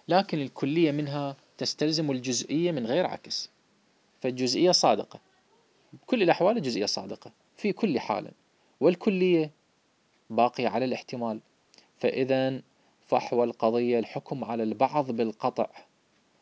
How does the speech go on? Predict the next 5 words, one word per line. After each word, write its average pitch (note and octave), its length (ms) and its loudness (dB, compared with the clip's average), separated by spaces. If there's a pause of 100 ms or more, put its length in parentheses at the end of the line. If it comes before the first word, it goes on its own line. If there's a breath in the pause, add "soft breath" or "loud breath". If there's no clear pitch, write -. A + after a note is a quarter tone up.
(120)
كما A#2+ 300 -2
كان C3 320 -4
في B2 140 -8
المحصورتين A#2 840 -2
الجزئيتين، A2 920 -2